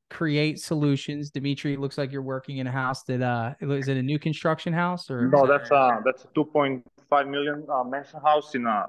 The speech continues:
Speaker 2: Naperville, Illinois. Uh,
Speaker 1: Yeah. So whatever you did to get
Speaker 2: um,
Speaker 1: that job, do that again.
Speaker 2: Yeah. Uh,
Speaker 1: Yeah.
Speaker 2: the, the
Speaker 1: Uh, my
Speaker 2: customer, the new homeowner, guy who does not, nothing about the construction. And here is so many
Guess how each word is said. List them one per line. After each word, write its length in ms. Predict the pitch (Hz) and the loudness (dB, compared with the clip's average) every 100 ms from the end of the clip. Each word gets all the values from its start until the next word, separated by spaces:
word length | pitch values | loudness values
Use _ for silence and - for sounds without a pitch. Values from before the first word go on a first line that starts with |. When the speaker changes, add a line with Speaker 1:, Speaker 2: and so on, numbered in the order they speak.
| - 104 | -6 -4
Speaker 2:
Naperville, 500 | 113 139 147 151 147 | 0 0 2 2 2
Illinois. 440 | 147 147 147 143 - _ _ _ 110 | 0 -2 -4 -4 -10 _ _ _ -4
Uh, 220 | 107 98 95 | -2 -2 -4
Speaker 1:
Yeah. 180 | 139 131 | -6 -6
So 200 | 135 160 | -4 0
whatever 300 | 151 156 175 | 4 4 4
you 160 | 190 165 | 2 2
did 300 | 175 175 147 | 2 0 0
to 80 | - | 0
get 100 | 151 | 0
Speaker 2:
um, 60 | |
Speaker 1:
that 260 | 160 165 151 | 0 0 0
job, 300 | 139 135 127 | 0 0 -2
do 100 | 147 | -2
that 220 | 143 143 | -2 -2
again. 320 | 135 127 117 - _ _ _ _ _ _ - | -2 -6 -8 -12 _ _ _ _ _ _ -2
Speaker 2:
Yeah. 320 | 113 113 101 - 101 | 2 4 2 -4 -2
Uh, 260 | 104 101 117 | 0 0 -2
Speaker 1:
Yeah. 240 | 147 139 - | -4 -4 -2
Speaker 2:
the, 180 | 107 117 - | 0 0 0
the 120 | - 160 | 2 4
Speaker 1:
Uh, 180 | 156 | 4
my 140 | 165 175 | 4 2
Speaker 2:
customer, 180 | 165 165 - - - | 2 -4 -12 -10 -2
the 80 | 127 | 2
new 300 | 131 170 180 | 4 4 6
homeowner, 560 | 160 143 131 143 175 - _ _ - | 4 2 0 0 -2 -4 _ _ -6
guy 260 | 110 127 131 | 0 2 2
who 220 | 127 131 | -2 -4
does 240 | 117 120 120 | 0 -2 0
not, 240 | 135 127 | -4 -2
nothing 340 | 147 175 - | -4 -4 -6
about 240 | 139 131 123 | -4 -2 -2
the 80 | 117 | -4
construction. 540 | 120 131 131 - 139 _ _ _ _ _ 113 | -6 -4 -4 -6 -18 _ _ _ _ _ -16
And 120 | 107 | -6
here 220 | - 139 | 0 2
is 260 | 127 - - | 2 -4 2
so 200 | 151 151 | 4 4
many 520 | 143 139 131 135 | 2 0 0 -2